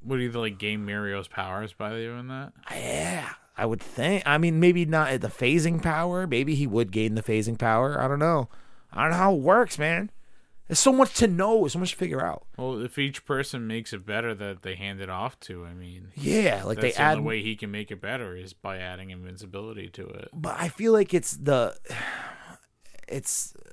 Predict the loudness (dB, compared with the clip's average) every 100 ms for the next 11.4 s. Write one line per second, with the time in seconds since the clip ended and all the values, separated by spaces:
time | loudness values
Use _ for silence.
0 | -16 -10 -4 -2 0 -2 -4 -10 _ -2
1 | 2 2 2 0 0 -2 -2 -4 -6 -14
2 | -6 -4 -4 -6 -6 -2 2 2 2 0
3 | 0 0 0 0 0 0 0 2 2 2
4 | -4 -4 -6 -12 -16 -4 4 4 4 -4
5 | -8 -2 2 2 2 2 0 -2 -6 -16
6 | -20 -20 -12 2 2 2 0 0 2 2
7 | 2 -2 -6 -8 -10 -10 -6 -6 -6 -8
8 | -8 -8 -10 -10 -8 -8 -10 -12 -10 -4
9 | 2 2 2 2 0 2 2 2 2 -2
10 | -2 -6 -2 -2 -2 -6 -8 -2 -2 -2
11 | 0 0 -2